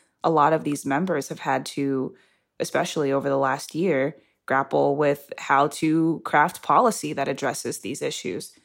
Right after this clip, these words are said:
and think about these issues for, in a very real way for the first time. I mean, let's think, in the first hundred days now of this presidency and, and the early months of this new Congress,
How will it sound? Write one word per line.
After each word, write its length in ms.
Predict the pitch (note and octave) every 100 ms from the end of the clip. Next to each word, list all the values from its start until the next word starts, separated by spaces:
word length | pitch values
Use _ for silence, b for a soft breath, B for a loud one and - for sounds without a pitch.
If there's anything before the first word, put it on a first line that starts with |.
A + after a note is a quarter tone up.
| b -
and 160 | E3+
think 220 | D#3+ F#3 B3+
about 300 | F3 D3 -
these 180 | D3+
issues 420 | D3+ - D#3 D#3+ -
for, 500 | D3+ D3 D3+ D#3+ E3 B B B
in 100 | F3
a 80 | E3+
very 260 | E3 E3 F3
real 240 | F3 E3+
way 260 | D#3 D#3+ G3
for 140 | F#3+
the 100 | D#3
first 320 | - C#3+ E3
time. 320 | - A#2+ G#2 -
I 80 |
mean, 340 | D3 C#3+ C#3 D#3 B B B B B _
let's 180 | E3+ -
think, 240 | D#3+ D3
in 100 | D#3
the 60 | D#3
first 300 | - E3+ -
hundred 360 | F3+ F#3 F3+
days 380 | E3+ D3+ D#3 -
now 440 | D3 C3+ C3+ C#3 -
of 340 | D3 D3 C#3+
this 180 | C#3+ -
presidency 800 | - D3 D3+ D3 C3+ - C#3 C#3+
and, 240 | C#3+ C#3
and 160 | C3 C#3+
the 60 |
early 300 | - D3 D3
months 380 | D3 C#3+ C#3+ -
of 100 | C#3
this 200 | C#3+ -
new 120 | C#3
Congress, 720 | C#3 C#3 C#3 D#3 C#3 D3+ D#3+